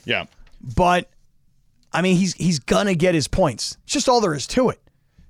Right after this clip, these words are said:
Speaker 2: They don't have anybody who can def-, I, in fact, I don't know that there is anybody that can defend him.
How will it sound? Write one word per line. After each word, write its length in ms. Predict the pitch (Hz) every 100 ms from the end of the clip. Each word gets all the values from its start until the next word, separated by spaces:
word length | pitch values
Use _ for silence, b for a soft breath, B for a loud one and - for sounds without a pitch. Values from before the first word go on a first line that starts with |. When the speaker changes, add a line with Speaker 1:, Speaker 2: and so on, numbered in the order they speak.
| _
Speaker 2:
They 80 | 262
don't 120 | 285
have 140 | 262
anybody 640 | 233 247 240 208 202 196 160 _ _
who 100 | 226
can 140 | 208 202
def-, 160 | 180 -
I, 120 | 208
in 80 | 202
fact, 180 | 247 -
I 60 | 220
don't 100 | 262
know 60 | 240
that 80 |
there 140 | 214 233
is 120 | 269
anybody 300 | 214 165 160
that 140 | 147
can 100 | 143
defend 300 | 147 - 131
him. 120 | 104